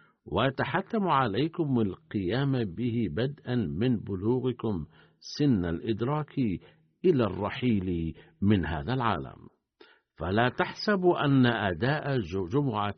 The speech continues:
واحدة على مدار العام فيه الكفاية، بل الحق أن كل جمعة هامة. ولم يقل الله تعالى، بل لفت الانتباه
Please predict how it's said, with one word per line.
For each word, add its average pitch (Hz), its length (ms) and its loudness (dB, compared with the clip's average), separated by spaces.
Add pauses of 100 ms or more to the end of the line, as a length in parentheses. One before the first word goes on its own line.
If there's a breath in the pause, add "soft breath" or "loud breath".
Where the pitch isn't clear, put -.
واحدة 98 960 -4 (400 soft breath)
على 117 400 2
مدار 127 560 2
العام 110 800 0
فيه 127 520 -2
الكفاية، 135 680 -4 (760 soft breath)
بل 92 240 0
الحق 110 480 -2 (640 soft breath)
أن 113 240 4
كل 165 300 0
جمعة 123 580 0
هامة. 90 520 -2 (720 soft breath)
ولم 117 500 2
يقل 135 360 2
الله 160 520 4
تعالى، 107 580 -2 (440 soft breath)
بل 104 220 0
لفت 131 420 -6
الانتباه 107 760 -2